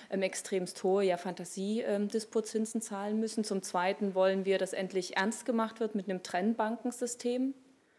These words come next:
Was meint Trennbanken-, Trennbankensystem? Das meint, dass,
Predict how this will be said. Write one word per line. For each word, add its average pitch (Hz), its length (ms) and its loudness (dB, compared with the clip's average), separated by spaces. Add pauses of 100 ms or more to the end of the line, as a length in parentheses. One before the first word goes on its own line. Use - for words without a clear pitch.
(220)
Was 202 160 -2
meint 202 300 4
Trennbanken-, 233 880 -2
Trennbankensystem? 226 1120 2
Das 208 160 -2
meint, 202 320 0
dass, 196 180 -2